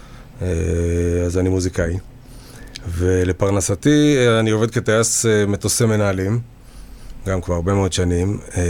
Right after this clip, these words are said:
השילוב הזה מאפשר לי מצד אחד,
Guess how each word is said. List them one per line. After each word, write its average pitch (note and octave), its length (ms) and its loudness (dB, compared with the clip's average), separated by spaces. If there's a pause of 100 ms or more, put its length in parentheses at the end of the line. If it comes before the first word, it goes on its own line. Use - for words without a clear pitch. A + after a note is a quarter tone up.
(800)
השילוב A2+ 440 0
הזה D3+ 240 2 (960)
מאפשר C#3+ 560 0
לי C#3 220 0
מצד B2 360 0
אחד, B2 380 0